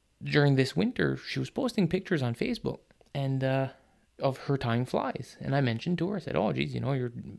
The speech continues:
tying really nice flies," and that, and, you know, like, kind of just a general conversation.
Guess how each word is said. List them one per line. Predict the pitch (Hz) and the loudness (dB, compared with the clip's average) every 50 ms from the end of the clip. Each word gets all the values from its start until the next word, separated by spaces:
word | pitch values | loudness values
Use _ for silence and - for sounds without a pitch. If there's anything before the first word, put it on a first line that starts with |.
| - - 107 110 117 - | -14 -14 -12 -12 -8 -4
tying | - 127 123 120 | 0 0 2 2
really | 120 120 120 120 123 | 2 2 4 4 2
nice | 120 120 120 - | 2 0 0 -2
flies," | - 123 117 110 117 143 160 143 | -2 -4 -2 0 0 0 0 0
and | 127 113 107 107 107 - _ _ _ - - _ _ _ _ _ _ _ _ _ _ _ - | -2 -4 -4 -6 -8 -12 _ _ _ -20 -20 _ _ _ _ _ _ _ _ _ _ _ -10
that, | 110 123 117 117 127 127 135 - | -6 -6 -6 -4 -6 -8 -10 -10
and, | 127 123 123 | -8 -6 -4
you | 120 | -2
know, | 123 123 127 | 0 0 0
like, | 139 131 123 127 - _ _ _ _ | 0 -2 -4 -6 -10 _ _ _ _
kind | - - 123 123 | -4 -2 0 0
of | 120 | 0
just | 120 123 - | -2 -4 -6
a | - | -8
general | 127 - - - 127 120 123 127 123 | -10 -6 0 0 2 4 4 4 4
conversation. | - 123 123 120 120 117 - - 175 - - - 131 147 | 4 4 2 2 0 0 0 0 0 0 -2 -2 -4 -4